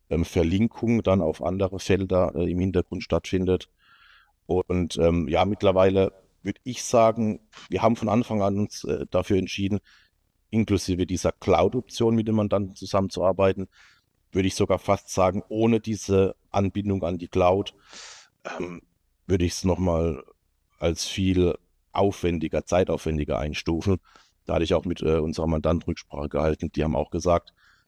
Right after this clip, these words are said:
sie hätten sich's f-, fast nicht vorstellen können ohne diese Cloud-Anbindung, weil man dann doch sehr viel im Austausch ist und, ähm, wir auch, ja, viele Microsoft Teams Meetings schon hatten und, äh,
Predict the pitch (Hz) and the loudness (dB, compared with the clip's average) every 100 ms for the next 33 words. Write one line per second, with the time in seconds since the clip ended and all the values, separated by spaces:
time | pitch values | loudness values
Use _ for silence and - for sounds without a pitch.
0 | _ - 90 85 90 92 - - - - | _ -2 0 0 -2 -2 -4 -6 -10 -16
1 | - _ - - 104 110 - - - - | -20 _ -20 -4 0 0 -2 -18 -20 -20
2 | _ _ 95 95 - 92 92 - 117 117 | _ _ -2 -2 -2 -2 -2 0 0 0
3 | 117 - 113 117 87 98 98 104 95 98 | 0 0 0 0 0 0 0 -2 0 0
4 | - _ _ _ - 95 101 - 95 92 | -2 _ _ _ -6 0 0 0 -2 -2
5 | 98 92 85 90 87 87 82 - 92 - | -2 0 2 4 2 0 -2 0 -2 -2
6 | - _ _ _ _ _ - - 92 90 | -14 _ _ _ _ _ -12 0 2 2
7 | - 117 110 95 95 104 - - 98 - | 0 2 2 2 2 0 -2 -2 -2 -2
8 | 98 - - - 85 90 85 82 85 85 | -6 -6 -12 -8 -2 -2 0 0 0 0
9 | 82 _ _ _ _ _ _ - 82 78 | -4 _ _ _ _ _ _ -2 2 2
10 | - - _ _ _ - - - 87 82 | 0 -10 _ _ _ -20 -18 -8 -2 0
11 | 82 82 82 82 - - 92 - 87 - | 2 2 0 -4 -8 -6 -6 -4 -6 -4
12 | 87 - 78 80 - 92 82 82 - 80 | -8 -4 -2 -2 -2 -4 -4 -6 -2 0